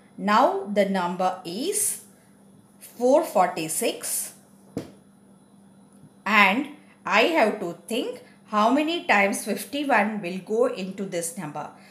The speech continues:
I will just speak the table of five. Five eights are forty and five nines are forty-five. So here four fifty is greater than this number. So I will go for five eights are forty.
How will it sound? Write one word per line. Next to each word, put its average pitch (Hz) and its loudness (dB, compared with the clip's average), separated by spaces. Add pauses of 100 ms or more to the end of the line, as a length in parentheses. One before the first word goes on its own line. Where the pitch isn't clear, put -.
(200)
I 180 0
will 185 -4
just 254 4
speak 285 -4
the 294 -2
table 196 0
of 156 -4
five. 185 -4 (400)
Five 214 0 (100)
eights 202 0
are 269 4
forty 247 -2
and 208 -2
five 202 2
nines 208 2
are 262 4
forty-five. 196 -2 (540)
So - -4
here 202 2 (160)
four 320 4
fifty 240 -2
is - -6
greater 240 0
than 214 2
this 175 -4
number. 180 -4 (280)
So - -4
I 180 2
will 196 -2
go 240 2
for 196 0
five 185 0 (400)
eights 220 2
are 175 2
forty. 151 -6